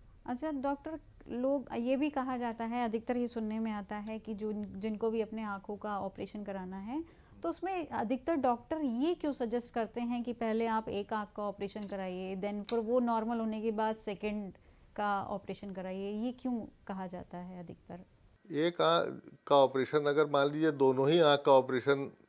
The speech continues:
Speaker 2: करने के लिए तैयार है, मान लीजिए किसी को ऐसा है कि दोनों ही आँख में ऑपरेशन होने के लिए, अ, एडवाइस किया गया है, तो ज़्यादा अच्छा ये रहता है कि पहले एक आँख का ऑपरेशन करा लिया जाए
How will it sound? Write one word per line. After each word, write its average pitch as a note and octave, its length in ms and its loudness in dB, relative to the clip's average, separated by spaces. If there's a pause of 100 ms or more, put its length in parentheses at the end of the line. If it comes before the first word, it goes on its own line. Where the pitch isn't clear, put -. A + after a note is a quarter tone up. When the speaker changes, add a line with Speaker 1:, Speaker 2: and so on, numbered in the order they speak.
(260)
Speaker 2:
करने B2 340 2
के C3+ 80 -2
लिए C3+ 140 4
तैयार A2+ 480 6
है, F2+ 140 -2
मान G#2+ 260 -4
लीजिए A#2+ 180 -2
किसी B2 300 -4
को C3+ 400 2
ऐसा A#2+ 320 2
है B2+ 120 4
कि C3 120 -4
दोनों B2 360 0
ही D3+ 120 6
आँख C3+ 320 6
में C3+ 60 2
ऑपरेशन B2 440 0
होने A#2 320 0
के A#2+ 120 0
लिए, C3 300 2
अ, - 40 -4 (1300)
एडवाइस A#2+ 380 4
किया B2 220 8
गया A2 280 6
है, G#2+ 180 0 (640)
तो F#3 460 6 (320)
ज़्यादा C3+ 420 6
अच्छा E3+ 260 6
ये F3+ 200 8
रहता D#3 300 10
है E3+ 120 6
कि F3 100 0
पहले D3 460 8
एक D3 140 4
आँख C#3 220 4
का C#3 60 8
ऑपरेशन B2 440 4
करा A2+ 240 6
लिया B2+ 280 4
जाए C3+ 280 2